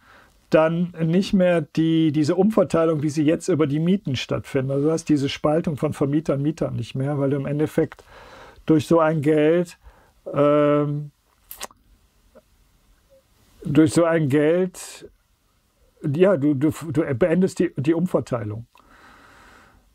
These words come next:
Ähm, okay, äh, wenn Menschen, wenn Menschen jetzt diese Neigung haben, okay, ich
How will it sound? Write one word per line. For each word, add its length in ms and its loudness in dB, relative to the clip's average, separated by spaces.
Ähm, 720 0
okay, 360 2
äh, 260 0
wenn 520 0
Menschen, 500 0
wenn 160 2
Menschen 400 2
jetzt 400 -2
diese 240 0
Neigung 400 0
haben, 160 0
okay, 400 0
ich 260 -8